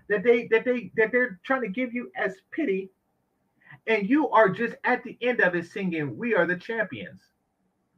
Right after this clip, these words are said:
No. No. They got penis to spare, and they're sparing it to you.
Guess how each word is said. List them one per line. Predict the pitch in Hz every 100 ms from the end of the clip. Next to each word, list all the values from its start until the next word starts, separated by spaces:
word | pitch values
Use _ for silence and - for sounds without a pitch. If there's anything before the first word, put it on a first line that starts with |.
| 98 98 98
No. | 143 120 - _ _ _ _ _ _ _ _ _ _ _ _ -
No. | 98 98 123 135 - - - - _ _ -
They | 226
got | 170 113 -
penis | 226 214 196
to | 202
spare, | - - 165 90 - - _ -
and | 135
they're | 120
sparing | - - 262 254 240
it | 226 170
to | 202
you. | 196 117